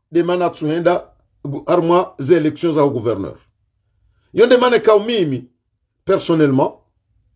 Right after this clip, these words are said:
anititabiha, boneshia, Maître Maliza, Léo, pour la première fois,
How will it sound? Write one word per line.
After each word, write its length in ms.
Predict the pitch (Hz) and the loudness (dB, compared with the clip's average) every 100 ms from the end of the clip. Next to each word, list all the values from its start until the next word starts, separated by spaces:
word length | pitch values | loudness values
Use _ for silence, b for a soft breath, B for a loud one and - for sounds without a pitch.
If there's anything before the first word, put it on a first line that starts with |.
| _ _ _ _ _ - | _ _ _ _ _ -2
anititabiha, 1080 | 196 202 - - 226 214 269 220 143 - _ _ _ _ _ _ _ _ | 0 0 -6 0 2 2 2 2 0 -10 _ _ _ _ _ _ _ _
boneshia, 800 | 156 190 190 - 226 226 214 214 _ _ _ _ _ _ _ _ _ _ _ _ _ _ _ 139 | -2 0 0 -2 0 2 2 0 _ _ _ _ _ _ _ _ _ _ _ _ _ _ _ 0
Maître 380 | 185 254 220 | 0 2 2
Maliza, 640 | 226 277 277 170 131 - _ _ _ _ _ - | 4 2 0 -2 -4 -4 _ _ _ _ _ -14
Léo, 640 | 151 196 208 220 285 220 151 | 0 4 4 2 -2 -4 -4
pour 280 | 196 254 | -10 -12
la 140 | 208 190 | -4 -4
première 440 | 196 302 277 220 | -4 -8 -6 -8
fois, 400 | - 196 - - | -8 -8 -8 -14